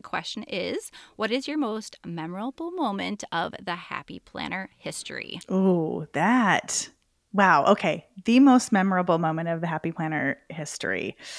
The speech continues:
Speaker 2: You know, I think this is gonna be something that actually nobody <laughs> ever, like, would know. But, um, when we very first came out with the Happy Planner, uh, we got our, we were waiting for our samples and we were like, "Okay,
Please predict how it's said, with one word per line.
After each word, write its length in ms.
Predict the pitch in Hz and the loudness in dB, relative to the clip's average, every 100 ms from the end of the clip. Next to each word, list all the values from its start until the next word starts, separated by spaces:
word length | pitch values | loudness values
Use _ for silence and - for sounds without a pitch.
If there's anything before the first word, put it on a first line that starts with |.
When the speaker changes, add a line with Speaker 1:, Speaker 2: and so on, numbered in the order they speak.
| - - - - - | -12 -14 -14 -14 4
Speaker 2:
You 120 | 262 | 8
know, 300 | 277 294 349 - | 10 8 6 4
I 100 | 240 | 2
think 760 | - - 262 320 440 - - _ _ _ _ _ - | 0 4 4 4 0 -10 -16 _ _ _ _ _ 0
this 160 | 254 247 | 4 4
is 80 | 302 | 4
gonna 160 | 311 | 6
be 60 | 277 | 6
something 280 | 247 214 214 | 6 4 4
that 100 | 202 | 4
actually 300 | 180 - 190 | 4 2 2
nobody 480 | 180 170 170 196 202 | 4 2 2 2 4
<laughs> 0 | |
ever, 440 | 214 170 233 202 - | 4 6 8 8 6
like, 260 | 170 170 - | 0 -2 0
would 200 | 190 196 | 2 2
know. 300 | 165 170 233 - - - | 2 2 -2 -4 -12 4
But, 340 | 214 196 190 - | 8 8 6 4
um, 380 | 190 185 185 - | 2 2 -2 0
when 160 | 208 208 | 4 6
we 140 | 240 | 6
very 420 | 202 185 196 202 | 4 6 6 6
first 280 | 214 202 - | 4 2 2
came 140 | - 180 | 0 2
out 120 | 165 | 2
with 80 | 175 | 2
the 60 | |
Happy 200 | 170 147 170 | 0 -2 -2
Planner, 440 | 185 180 202 240 - - - | 0 2 2 0 -6 -20 -4
uh, 140 | - 180 | 2 2
we 80 | 190 | 4
got 160 | 180 175 | 6 6
our, 80 | |
we 100 | 180 | 6
were 100 | 180 | 4
waiting 320 | 170 175 180 196 | 4 2 2 0
for 320 | - 180 170 | 2 2 4
our 160 | 156 | 2
samples 720 | 156 - 285 277 269 247 240 208 | 0 6 6 8 6 6 4 4
and 80 | |
we 60 | 175 | 0
were 80 | 147 | -2
like, 160 | 151 | -2
"Okay, 380 | 185 - 196 180 | -4 0 2 4